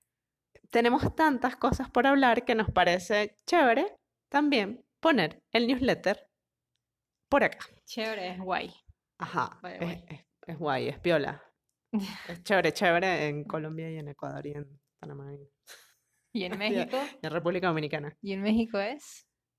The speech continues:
Speaker 1: Ah, chido.
Speaker 2: Chido, voilà.
Speaker 1: Em, d-, eh, todos los domingos, eh, no les puedo decir que sin falta porque hay unos domingos que, bueno,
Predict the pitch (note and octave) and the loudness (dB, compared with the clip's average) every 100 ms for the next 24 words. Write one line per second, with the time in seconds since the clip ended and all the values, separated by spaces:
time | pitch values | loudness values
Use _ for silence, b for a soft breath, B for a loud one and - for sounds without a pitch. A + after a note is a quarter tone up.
0 | _ E3 D3+ D#3 D3+ D3+ D3+ - - G3+ | _ -14 -12 -12 -12 -14 -16 -12 -6 -4
1 | F3+ C#3 C#3 - - G3+ E3 - _ _ | -2 -2 -6 -16 -12 -10 -10 -16 _ _
2 | _ F#3 F3+ B B B B B _ _ | _ -20 -18 B B B B B _ _
3 | F#3+ E3 E3 D3 B2+ - E3+ - _ _ | 2 6 6 4 0 -6 -12 -20 _ _
4 | _ _ - A3+ C4 - A#3+ A3+ A3+ C4+ | _ _ -8 0 0 4 6 6 6 6
5 | F4 F4 F4 E4+ B3+ C#4 D#4+ - - - | 6 6 6 6 6 4 2 -8 -8 -10
6 | - - E3+ E3 E3 E3 D#3+ D#3 D3+ F3 | -8 -2 2 4 6 4 4 2 0 -4
7 | F#3+ _ - F#3+ F#3+ G3 G#3+ B3+ A3 G3 | -12 _ -8 -2 4 4 6 4 4 0
8 | - A3+ B3 C4+ A#3+ A#3+ G#3 E3 D#3+ F3+ | 0 0 2 2 2 2 2 4 4 4
9 | G#3+ F3 F3 G#3 G#3+ D#3 - C3 | 2 0 2 0 0 -2 0 0